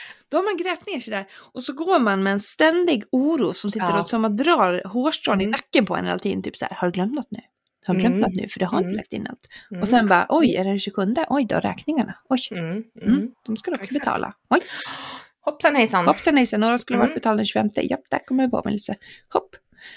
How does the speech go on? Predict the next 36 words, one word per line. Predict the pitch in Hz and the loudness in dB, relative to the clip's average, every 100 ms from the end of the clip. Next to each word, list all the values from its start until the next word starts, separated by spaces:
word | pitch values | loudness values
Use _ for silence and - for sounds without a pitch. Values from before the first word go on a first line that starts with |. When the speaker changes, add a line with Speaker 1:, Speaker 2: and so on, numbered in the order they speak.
| - _ | -20 _
Speaker 1:
Ja. | - 226 | -4 0
Speaker 2:
Ser | 214 | 0
du | 156 | -2
att | 156 | -4
jag | 170 | -4
sitter | 170 165 | -6 -8
och | 151 | -8
funderar | 170 180 151 156 | -6 -6 -6 -4
nu? | 220 | -4
Speaker 1:
Ja, | 226 - | -4 -4
så | 247 | 2
bara | - | 2
Speaker 2:
Jaha. | 170 | 4
Speaker 1:
tandläkarmöte. | 269 247 233 254 302 - - - - | 2 2 2 4 2 2 -4 -4 -4
Ja, | 262 | 2
men | 277 233 | 4 4
nu | 247 294 | 4 6
i | 202 196 | 6 4
veckan, | 226 - 208 196 | 2 2 2 2
då | |
skrev | 220 254 196 | 0 2 2
jag | 190 | 2
så | - | 0
här, | 180 - - - | -2 -2 -14 -6
ringde | - 247 269 254 | 2 4 4 2
till, | - 175 | 2 2
eller | 202 190 180 165 - 190 | 2 4 4 4 2 0
till | - 185 | 2 4
Lottas | 202 - 180 - | 2 0 0 0
A | |
D | 170 | 0
H | 185 | 0
D-mottagning | 196 202 - 185 180 175 | 0 -2 -2 -4 -4 -6
och | |
bara, | 175 175 180 _ - - - - - _ - | -4 -4 -6 _ -20 -18 -18 -20 -20 _ 0
"Hej, | 349 415 | 4 6